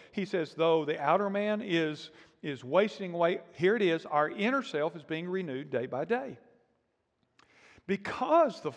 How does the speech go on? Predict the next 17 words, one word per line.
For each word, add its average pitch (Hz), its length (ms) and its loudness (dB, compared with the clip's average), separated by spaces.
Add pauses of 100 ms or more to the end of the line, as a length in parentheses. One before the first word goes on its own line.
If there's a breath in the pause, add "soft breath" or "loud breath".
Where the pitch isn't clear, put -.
(340)
uh, 160 300 -4
of 156 160 -2
the 139 80 -12
fact 151 380 -2
of 123 140 -2 (280 loud breath)
external 190 880 -2
tribulation 147 800 -2
in 151 200 -4
our 131 160 -2
life, 139 460 2 (680 soft breath)
we 208 180 0
must 202 240 -2 (160)
fortify 240 640 2
our 147 240 2
souls, 165 880 0 (100)
we 202 200 -6
must 190 200 -6